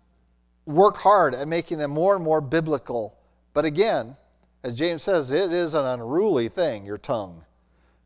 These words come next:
It's untamable. Doesn't mean you shouldn't try.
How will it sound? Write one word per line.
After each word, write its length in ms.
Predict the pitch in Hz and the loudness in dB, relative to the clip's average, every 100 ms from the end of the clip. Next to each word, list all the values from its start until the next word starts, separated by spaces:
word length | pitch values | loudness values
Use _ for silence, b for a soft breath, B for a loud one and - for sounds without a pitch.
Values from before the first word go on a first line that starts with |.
| - | -6
It's 200 | 208 185 | -4 0
untamable. 1040 | 220 233 - 262 311 359 208 160 117 - - _ _ _ _ _ | 0 0 0 0 2 2 4 4 4 -4 -20 _ _ _ _ _
Doesn't 240 | 139 165 180 | -2 0 -2
mean 140 | 196 | -6
you 80 | 185 | -6
shouldn't 280 | - 190 165 | -6 -8 -4
try. 360 | 196 180 87 | -2 -2 -6